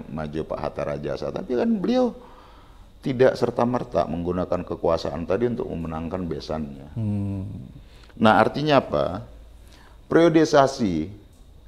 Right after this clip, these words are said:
Speaker 1: dari, dari zaman Pak Harto nih
Speaker 2: Oke, oke.
Speaker 1: ke Pak Habibie dulu.
Speaker 2: Oke.
Speaker 1: Iya kan? Proses transisinya.
Speaker 2: Oke.
Speaker 1: Kemudian,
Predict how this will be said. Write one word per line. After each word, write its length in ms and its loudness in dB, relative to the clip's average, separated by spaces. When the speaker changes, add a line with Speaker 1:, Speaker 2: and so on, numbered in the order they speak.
Speaker 1:
dari, 680 2
dari 320 -4
zaman 340 -2
Pak 160 -4
Harto 380 -6
nih 220 -10
Speaker 2:
Oke, 140 -6
oke. 240 -6
Speaker 1:
ke 120 -10
Pak 180 -4
Habibie 400 -4
dulu. 420 -8
Speaker 2:
Oke. 300 -8
Speaker 1:
Iya 320 2
kan? 160 -4
Proses 340 -6
transisinya. 680 -6
Speaker 2:
Oke. 160 -4
Speaker 1:
Kemudian, 460 -6